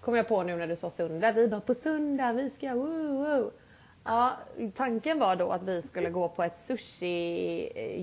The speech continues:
julbord all you can eat på Umai här i Halmstad, som är ett jättebra sushiställe. Nej, men då får jag ju ett S M S på, det måste varit fredagskvällen. Bara: "Hej, hej,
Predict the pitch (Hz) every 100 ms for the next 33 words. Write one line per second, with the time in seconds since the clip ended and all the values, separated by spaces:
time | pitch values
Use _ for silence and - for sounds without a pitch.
0 | 165 180 170 170 165 180 170 170 180 170
1 | 170 185 220 302 - - 196 196 208 277
2 | 302 247 202 175 170 - 165 - 180 160
3 | 175 - - 165 156 - 196 - - -
4 | 247 285 _ _ - - - - - 254
5 | 381 - 247 294 311 254 185 175 - -
6 | - 190 302 320 - - 254 226 226 233
7 | - - - - 233 220 254 302 208 -
8 | 202 190 - - - - 247 294 - -
9 | 262 220 - - _ _ _ - 330 320
10 | 320 311 311 311